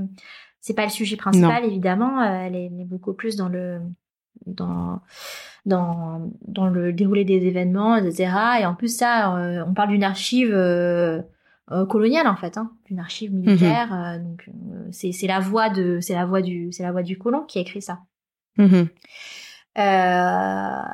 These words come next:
Speaker 1: et donc voilà, elle me dit, « Mais écoute, euh, si t'as envie d'écrire là-dessus, euh, euh, allons-y. » Elle avait jamais lu une seule ligne de ce que j'avais pu produire ou quoi, et elle m'a, elle m'a proposé
Speaker 2: <laughs>
Speaker 1: directement de,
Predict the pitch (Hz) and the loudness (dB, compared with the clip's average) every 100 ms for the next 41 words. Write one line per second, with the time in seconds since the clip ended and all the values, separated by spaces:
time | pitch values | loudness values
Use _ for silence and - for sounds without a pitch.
0 | - - 240 220 220 208 190 254 220 202 | -10 -4 0 4 4 4 2 4 2 0
1 | 196 170 226 226 196 180 202 196 170 180 | -6 -8 -8 -10 -10 -12 -8 -6 -4 -2
2 | 214 220 208 180 175 - 233 240 214 185 | 0 0 -2 -8 -8 -12 -10 -8 -8 -8
3 | 185 196 _ _ _ - - _ _ - | -12 -16 _ _ _ -20 -20 _ _ -2
4 | 190 180 175 208 233 208 196 233 196 196 | 0 2 0 0 2 2 0 2 0 2
5 | 220 208 240 262 277 254 285 285 - 247 | 0 2 0 0 0 -2 -2 -4 0 0
6 | 247 277 240 233 277 285 226 220 226 214 | 2 0 0 2 4 4 4 2 0 0
7 | 208 214 214 233 220 240 240 240 359 330 | -2 -4 -6 -2 0 0 -2 -2 0 0
8 | 214 196 202 202 196 190 185 262 208 330 | -2 -4 -6 -8 -6 -4 0 0 2 0
9 | 190 311 220 285 - 202 254 | 2 0 2 0 -2 -8 -8